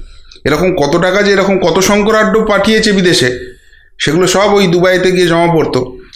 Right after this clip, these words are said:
আর সেখানের ওই ফেক কোম্পানিতে সব কিছু কাণ্ডকারখানা হতো, যেটা আবার এসবিআর, এসআর পুরোটা অপারেট করতো। এই যে ব্যাপারগুলো, এবার এগুলো আস্তে আস্তে সামনে আসবে। কিন্তু সবথেকে যেটা আশ্চর্যের ব্যাপার, সেটা হচ্ছে বালু মল্লিকের চিঠিটা।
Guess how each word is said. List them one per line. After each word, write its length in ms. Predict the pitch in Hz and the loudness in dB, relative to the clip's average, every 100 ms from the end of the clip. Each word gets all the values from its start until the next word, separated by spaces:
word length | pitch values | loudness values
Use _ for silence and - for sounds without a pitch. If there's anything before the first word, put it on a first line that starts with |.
| - | -6
আর 100 | 117 | -4
সেখানের 440 | - 156 175 180 | -2 0 0 2
ওই 100 | 175 | 0
ফেক 240 | 165 156 156 | 0 -2 0
কোম্পানিতে 480 | 170 165 165 160 | 0 0 0 -2
সব 240 | 156 156 - | -2 -4 -2
কিছু 240 | 151 151 | 0 0
কাণ্ডকারখানা 600 | 139 139 139 139 135 143 | 0 0 0 0 0 0
হতো, 320 | 123 - - - - - - | 0 0 -4 -8 -18 -20 -6
যেটা 200 | 127 139 | -2 0
আবার 160 | 147 147 | 2 2
এসবিআর, 460 | 139 139 143 156 | 2 0 0 0
এসআর 320 | 151 135 156 147 | 0 0 0 0
পুরোটা 280 | 147 143 135 | 0 0 0
অপারেট 320 | 131 123 123 | 0 0 -2
করতো। 380 | - 113 - - - - - - | -2 -2 -2 -8 -10 -12 -10 -4
এই 140 | 139 | -2
যে 120 | 180 208 | 0 0
ব্যাপারগুলো, 440 | 170 175 185 202 | 0 0 0 2
এবার 140 | 190 | 2
এগুলো 240 | 180 180 185 | 0 0 0
আস্তে 220 | 170 - | 0 -2
আস্তে 180 | - 139 | -2 -4
সামনে 300 | 143 143 143 | -2 -2 -2
আসবে। 240 | 143 151 - - - - | -2 -4 -6 -8 -10 -4
কিন্তু 160 | 165 190 | -2 0
সবথেকে 460 | - 156 160 226 | 0 -2 -2 0
যেটা 200 | 233 226 | 0 0
আশ্চর্যের 420 | 156 - 185 185 | -2 0 0 0
ব্যাপার, 220 | 190 185 190 | 0 0 -2
সেটা 200 | 156 160 | 0 0
হচ্ছে 140 | 170 | 0
বালু 280 | 120 113 143 | 0 0 0
মল্লিকের 380 | 151 151 147 - | 0 0 -2 -2
চিঠিটা। 440 | 110 107 98 - | -2 -2 -4 -8